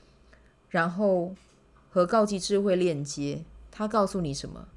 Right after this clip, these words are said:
你也可以先问一下你的内在权威是什么，哦，然后再决定要不要去做，这个是 OK 的。但是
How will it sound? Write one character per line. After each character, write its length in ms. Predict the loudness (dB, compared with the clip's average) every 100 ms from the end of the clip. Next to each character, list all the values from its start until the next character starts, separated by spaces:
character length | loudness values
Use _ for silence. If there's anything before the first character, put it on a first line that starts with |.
| -20 -20 -20 -20 -20 -12
你 120 | -2 -2
也 60 |
可 120 | 0
以 60 | -2
先 220 | 0 0
问 140 | 0 -2
一 60 |
下 180 | -2 -4
你 140 | -6
的 320 | -10 -12 -12 -18 -20 -20 -20 -20 -20 -20 -20 _ _ _ _ -20 _
内 160 | 0 2
在 140 | 4
权 200 | 2 -2
威 140 | -4 -4
是 120 | -8
什 140 | -10
么， 220 | -14 -18 -20 -20 -20 _ -20 _ -20 -20 -20 -20 -16
哦， 220 | -14 -14 -12
然 180 | -6 -4
后 240 | -2 -4 0
再 140 | 2
决 180 | 2 2
定 140 | -2 -2
要 80 |
不 80 | -2
要 80 | -2
去 140 | -4
做， 300 | -10 -10 -12 -12 -10
这 120 | -4
个 80 | 0
是 60 |
OK 360 | 2 2 2 -2
的。 220 | -2 -6
但 180 | -2 -2
是 180 | -2